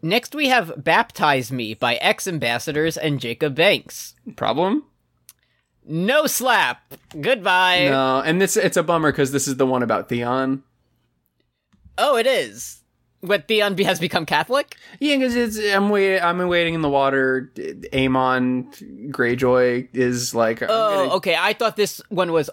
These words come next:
Speaker 1: also about, um, when Jaime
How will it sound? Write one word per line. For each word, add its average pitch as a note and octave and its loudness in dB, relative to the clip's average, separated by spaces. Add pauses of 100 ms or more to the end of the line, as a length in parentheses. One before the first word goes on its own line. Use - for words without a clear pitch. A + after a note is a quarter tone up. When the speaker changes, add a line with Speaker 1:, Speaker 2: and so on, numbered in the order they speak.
Speaker 1:
also D#3+ 0
about, A#2 -4 (120)
um, A2+ -8
when A#2+ -4
Jaime A#2 -4